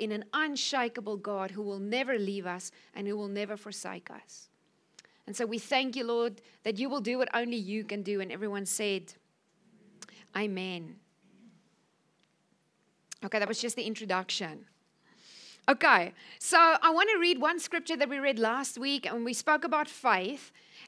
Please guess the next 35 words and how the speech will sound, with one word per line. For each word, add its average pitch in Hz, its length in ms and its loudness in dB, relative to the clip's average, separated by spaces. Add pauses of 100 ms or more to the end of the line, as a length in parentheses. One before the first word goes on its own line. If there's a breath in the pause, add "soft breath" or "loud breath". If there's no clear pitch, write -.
And 262 380 6
the 247 80 2
reason 339 280 0
why 330 120 4
I 311 60 4
want 294 180 0
to 294 60 0
read 285 240 0
it 302 100 -2
again 262 480 -2
is 262 160 -6
because 262 520 -2
when 285 180 -2
I 320 60 4
was 285 140 -2
preparing 302 520 -2
last 240 340 0
week's 247 240 -6
word, 233 400 0 (360 loud breath)
the 285 60 2
Lord 311 280 4
showed 302 320 2
me 262 180 -2
a 254 60 2
sentence 277 600 0
that 226 140 2
I 233 80 2
couldn't 262 320 -4
let 220 260 -4
go. 185 380 -2 (640 soft breath)
And 269 120 0
so 311 100 4
I 277 80 6
thought, 277 180 4
"Okay, 220 480 6